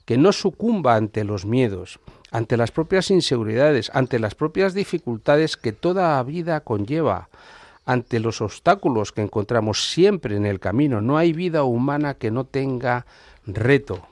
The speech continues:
que no sea encrucijada, que no sea un proyecto de navegación con riesgo, pero es también un proyecto de navegación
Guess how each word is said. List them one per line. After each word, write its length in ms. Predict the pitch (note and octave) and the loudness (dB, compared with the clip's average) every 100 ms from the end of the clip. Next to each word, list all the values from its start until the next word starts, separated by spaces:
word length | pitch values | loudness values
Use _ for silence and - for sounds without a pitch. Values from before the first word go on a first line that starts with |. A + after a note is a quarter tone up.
| - | -8
que 100 | A2 | -4
no 120 | B2 | -2
sea 180 | - C#3+ | 0 -2
encrucijada, 840 | C3 - A#2 G#2 - B2+ A#2 F#2 - - _ _ | -2 -4 -6 -6 -4 -2 -2 -6 -14 -20 _ _
que 140 | - G#2 | -8 -2
no 140 | B2+ | 0
sea 480 | - C#3 C3+ C#3+ C#3+ - - - | 0 2 4 4 2 -4 -18 -10
un 120 | A#2+ | -4
proyecto 420 | C3 A#2+ C#3 C#3 | 0 2 2 2
de 140 | B2+ A#2 | -2 0
navegación 800 | A2+ G#2+ G#2 G#2 - B2 C3 C#3 | -2 -4 -4 -4 -4 -2 -2 -2
con 300 | B2 G#2 F#2+ | -2 -2 -2
riesgo, 680 | G2+ B2+ D#3+ B2+ F2+ E2 - _ _ _ - | -2 0 0 -2 -8 -12 -18 _ _ _ -8
pero 160 | G#2 | -2
es 80 | A#2 | -2
también 280 | - A#2 B2 | 0 0 2
un 80 | B2+ | 0
proyecto 340 | B2 A#2+ A#2 | -2 -4 -4
de 80 | A#2 | -4
navegación 680 | A2 G#2 G#2 F#2+ A2+ A#2+ B2 | -4 -4 -6 -6 0 2 0